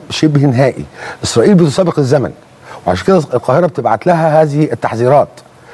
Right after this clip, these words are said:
إنه بتقول لهم إنه خ-، في خطورة في التصعيد، سواء عن طريق و-، عن وزارة الخارجية أو مسؤول مصري. وبيضيف المسؤول المصري إن مصر جاهزة للتعامل مع كافة السيناريوهات. ده كلام واضح، لأن مصر قالته أكتر من مرة قبل كده، إنه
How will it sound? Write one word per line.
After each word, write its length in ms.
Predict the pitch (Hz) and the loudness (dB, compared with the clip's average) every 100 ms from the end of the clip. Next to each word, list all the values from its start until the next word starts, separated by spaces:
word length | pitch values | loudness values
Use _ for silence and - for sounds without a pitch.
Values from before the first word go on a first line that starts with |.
| - - | -10 0
إنه 180 | 117 117 | 2 2
بتقول 240 | 107 117 | 2 4
لهم 180 | 151 143 | 4 2
إنه 160 | 131 107 | -4 -4
خ-، 280 | 110 - - | -6 -6 -4
في 100 | 127 | -4
خطورة 400 | - - 202 160 | -2 0 2 0
في 80 | 104 | -4
التصعيد، 460 | - - 78 85 - | -8 -6 -6 -8 -6
سواء 240 | - 110 | -2 -2
عن 160 | 110 104 - | 0 -4 -2
طريق 240 | - 143 | -2 0
و-، 260 | 95 87 85 | 0 -2 -2
عن 100 | 95 | -2
وزارة 400 | 95 90 107 120 | -2 0 0 0
الخارجية 380 | - 98 135 160 | -2 0 2 4
أو 220 | 143 160 - - - - | 2 0 -4 -20 -8 -4
مسؤول 280 | - 147 | -2 2
مصري. 340 | 139 131 - 73 - - 110 | 2 2 -2 -10 -10 -6 2
وبيضيف 560 | 123 127 123 196 175 | 4 4 4 4 4
المسؤول 360 | 156 131 127 180 | 0 0 2 2
المصري 380 | 156 180 156 143 | 4 0 0 0
إن 100 | 139 | 2
مصر 260 | 160 - | 0 0
جاهزة 300 | 131 165 139 | 0 0 0
للتعامل 420 | 131 113 120 151 | -4 -2 0 0
مع 140 | 135 113 | 0 -2
كافة 320 | - - - | -2 -4 -6
السيناريوهات. 540 | - 123 123 123 143 | -2 0 4 4 2
ده 120 | 95 120 | 0 0
كلام 280 | 117 147 | 0 2
واضح، 300 | 139 160 170 - - - - 120 | 4 2 0 -6 -18 -20 -4 0
لأن 160 | 123 | 2
مصر 240 | 147 160 - | 2 -2 0
قالته 420 | 143 202 170 143 | 2 2 2 -4
أكتر 220 | - 127 | -2 -2
من 80 | 110 | 0
مرة 240 | 104 101 | 0 0
قبل 180 | 73 73 - | -2 -6 -10
كده، 420 | - - - 131 | -18 -12 0 4
إنه 240 | 147 147 | 4 2